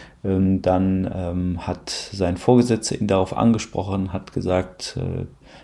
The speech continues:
"So geht es nicht weiter", also ein sehr direktes, interaktives, äh, positives Feedback gegeben, hat gesagt,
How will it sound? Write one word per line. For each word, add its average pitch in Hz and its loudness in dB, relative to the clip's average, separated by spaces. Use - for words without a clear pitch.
"So 101 2
geht 98 4
es - -4
nicht - -2
weiter", 117 6
also - -4
ein - -6
sehr 90 4
direktes, - -2
interaktives, - -2
äh, 92 -6
positives 101 -2
Feedback 165 -2
gegeben, 104 2
hat - -12
gesagt, 92 0